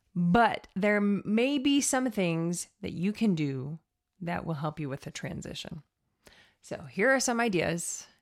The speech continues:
in different facets of your life. Things you can do. Like friends.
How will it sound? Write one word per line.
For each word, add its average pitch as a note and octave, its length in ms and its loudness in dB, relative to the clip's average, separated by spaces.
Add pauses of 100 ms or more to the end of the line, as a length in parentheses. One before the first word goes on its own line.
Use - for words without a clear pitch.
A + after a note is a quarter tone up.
(140)
in F3 100 -2
different E3 380 -6
facets - 680 -12 (180)
of D#3+ 120 -14
your - 100 -12
life. - 380 -16 (580)
Things F#3 240 -4
you F#3 80 -4
can D#3+ 120 -6
do. D3 220 -12 (680)
Like F3 180 -2
friends. - 640 -4